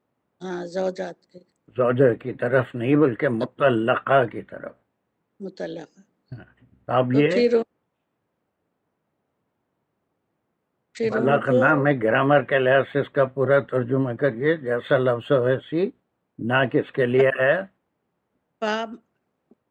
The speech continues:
Speaker 1: आ, हुर्फ़े अत्फ़े, फबलगना, वो पहुँच जाएं। औरतें।
Speaker 2: कैसे, कैसे निकाले आप, वो पहुँच जाएं?
Speaker 1: ये मुअन्नस का है ना सर, ये?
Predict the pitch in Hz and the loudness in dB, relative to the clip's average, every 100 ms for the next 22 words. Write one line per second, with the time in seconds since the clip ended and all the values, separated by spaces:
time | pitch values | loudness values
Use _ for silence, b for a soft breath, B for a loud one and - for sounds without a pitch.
0 | _ 190 180 170 156 123 _ _ _ - | _ -16 -14 -14 -16 -18 _ _ _ -18
1 | 214 - 233 - 196 196 - 233 220 233 | -18 -10 -8 -8 -10 -14 -14 -8 -8 -8
2 | - _ _ 214 233 185 202 202 226 220 | -14 _ _ -10 -8 -10 -10 -8 -8 -10
3 | 220 240 247 220 247 247 220 190 214 190 | -12 -12 -12 -8 -8 -8 -12 -12 -12 -12
4 | 190 175 170 170 - _ _ _ _ _ | -14 -10 -10 -12 -18 _ _ _ _ _
5 | _ _ _ _ _ _ _ _ _ _ | _ _ _ _ _ _ _ _ _ _
6 | 190 202 185 220 - _ - - 123 127 | -14 -14 -12 -12 -12 _ -20 -2 0 2
7 | 143 143 - 135 123 139 123 110 113 127 | 2 0 2 0 2 2 0 0 0 4
8 | 127 95 117 123 123 123 110 101 98 104 | 2 2 0 0 0 -4 -6 -8 -10 -12
9 | - _ _ _ _ _ _ _ _ _ | -16 _ _ _ _ _ _ _ _ _
10 | _ _ _ _ _ _ _ _ _ _ | _ _ _ _ _ _ _ _ _ _
11 | - - 208 _ - 214 226 208 185 175 | -20 -20 -20 _ -12 -2 -2 -2 -4 -6
12 | 180 185 214 240 285 277 - 285 240 190 | -8 -8 -6 -4 -4 -4 -8 -8 -6 -8
13 | 190 - 254 277 285 | -10 -10 -12 -8 -10